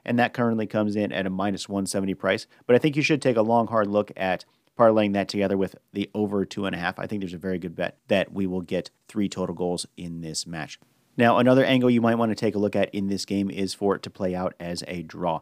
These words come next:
Again, I think these teams are fairly even, so it wouldn't surprise me if we do get a tie at the very end of the game. But if you're gonna take a draw, I would take a look for, I would take a look on your book to see if you can find a, a prop which is a draw with goals. It might be called a score tie as well.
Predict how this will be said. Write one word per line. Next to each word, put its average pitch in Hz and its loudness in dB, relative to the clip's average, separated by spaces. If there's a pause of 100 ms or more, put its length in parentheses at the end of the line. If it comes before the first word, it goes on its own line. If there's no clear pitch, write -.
(220)
Again, 107 2
I 98 2
think 107 -2
these 101 -2
teams 101 -2
are 95 2
fairly 92 -2
even, 92 -4
so 98 -4
it 78 -2
wouldn't 98 -2
surprise 92 -2
me 95 -4 (260)
if 95 -2
we 98 -2
do 95 0
get 92 -2
a 87 -4
tie 92 -4
at 87 -4
the 90 -8
very 90 -4
end 87 -6
of 82 -6
the 82 -8
game. 87 -2 (340)
But 123 8
if 117 4
you're 139 6
gonna 170 8
take 156 4
a 127 8
draw, 107 6
I 123 2
would 139 4
take 117 2
a 110 0
look 113 2 (220)
for, 98 4
I - 2
would 120 4
take 113 2
a 107 2
look 104 2
on 98 -2
your 87 -4
book 101 -4
to 101 -6
see 117 0
if 107 -2
you 110 0
can 98 -2
find 98 0
a, 87 -4
a 98 -2
prop - 2
which 101 0
is 90 -2 (200)
a 104 2
draw 98 4
with 92 -2
goals. 80 -4
It 90 -8
might 98 -4
be 92 -4
called 95 -6
a 76 -10
score 92 -2
tie 82 -8
as 82 -10
well. 78 -8